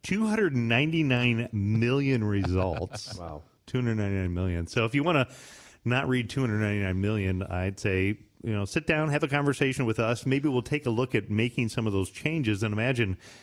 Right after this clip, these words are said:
Speaker 1: if, uh, you could just improve twenty percent, whether it's more income, less taxes, by applying these rule changes to your situation, what a big impact that can have on your financial peace of mind.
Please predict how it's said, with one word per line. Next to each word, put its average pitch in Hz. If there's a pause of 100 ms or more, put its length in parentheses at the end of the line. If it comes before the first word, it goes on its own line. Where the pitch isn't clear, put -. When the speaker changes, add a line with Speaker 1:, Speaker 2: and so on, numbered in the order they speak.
(140)
Speaker 1:
if, -
uh, 95
you 101
could 104
just 120
improve 110
twenty 139
percent, 101
whether 95
it's -
more 95
income, 135
less 92
taxes, 127
by 95
applying 127
these 104
rule 123
changes 104
to 107
your 101
situation, 104 (380)
what 120
a 110
big 120
impact 101
that 95
can 95
have 92
on 90
your 107
financial 98
peace 104
of 98
mind. 92